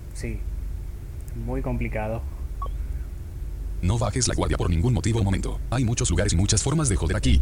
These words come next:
Speaker 2: y lo último que necesitamos es que mate a esas personas inocentes.
Speaker 1: Exacto, o sea que hay muchas maneras de que todo se arruine, o que todo se joda. <laughs> Y, claro, no queremos que mate a todas las víctimas.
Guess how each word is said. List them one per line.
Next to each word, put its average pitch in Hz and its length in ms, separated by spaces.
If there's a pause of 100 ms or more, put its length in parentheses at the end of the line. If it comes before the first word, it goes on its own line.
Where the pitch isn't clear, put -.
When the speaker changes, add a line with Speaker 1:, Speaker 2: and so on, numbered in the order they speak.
Speaker 2:
y 98 80
lo 90 80
último 104 260
que 104 60
necesitamos - 460
es 92 100
que 104 80
mate 98 180
a 107 60
esas - 180
personas 127 380
inocentes. - 720 (840)
Speaker 1:
Exacto, 120 600
o 135 60
sea 123 160
que 127 80
hay 120 100
muchas 120 380
maneras 127 420
de 135 80
que 127 100
todo 120 280
se 143 120
arruine, 139 460 (520)
o - 80
que 113 380
todo 113 200
se - 140
joda. 131 420 (340)
<laughs> - 960
Y, 117 480 (180)
claro, 110 320
no 110 160
queremos 120 360
que 135 100
mate 131 400
a 135 80
todas 113 180
las 107 140
víctimas. - 580